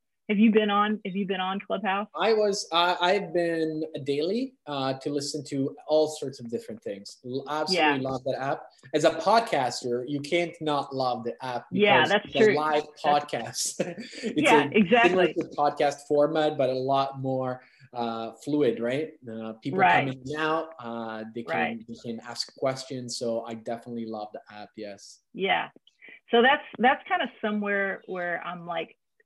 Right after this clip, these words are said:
Speaker 1: sort of directing my attention a little bit more, because I feel like there's not, I, I love talking to people, and anyway, I love ha-,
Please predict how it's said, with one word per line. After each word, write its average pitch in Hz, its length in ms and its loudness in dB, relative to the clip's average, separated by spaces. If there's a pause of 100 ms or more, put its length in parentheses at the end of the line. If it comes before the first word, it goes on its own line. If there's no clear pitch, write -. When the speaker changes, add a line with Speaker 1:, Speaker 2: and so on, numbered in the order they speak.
(140)
Speaker 1:
sort 190 160 -4
of 160 120 -8
directing 165 560 -4
my 160 360 -4
attention 165 440 -10
a 165 60 -2
little 165 220 -2
bit 170 180 -2
more, 175 240 0
because 175 240 -6
I 165 80 0 (120)
feel 170 120 -2
like 165 220 2
there's 165 180 -4 (500)
not, 190 280 2
I, 196 200 4
I 202 180 2
love 208 240 2 (220)
talking 175 400 -8
to - 60 -16
people, 151 540 -6
and - 240 -10
anyway, 208 520 4
I 190 60 4
love 165 180 0
ha-, 180 60 -8